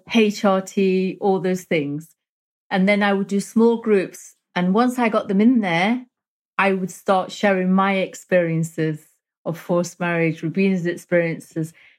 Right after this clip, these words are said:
Then slowly over time, these women started to disclose to me domestic abuse, forced marriages. And that's how it's,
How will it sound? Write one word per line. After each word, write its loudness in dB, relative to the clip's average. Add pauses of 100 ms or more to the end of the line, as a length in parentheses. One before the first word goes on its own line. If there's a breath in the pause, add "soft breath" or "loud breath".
(100)
Then 2
slowly 2
over 0
time, 0
these -2
women 2
started -4
to -4
disclose -2
to -6
me 0 (320 soft breath)
domestic -2
abuse, -2 (240)
forced -2
marriages. -2 (100)
And -2
that's -2
how -4 (260)
it's, -12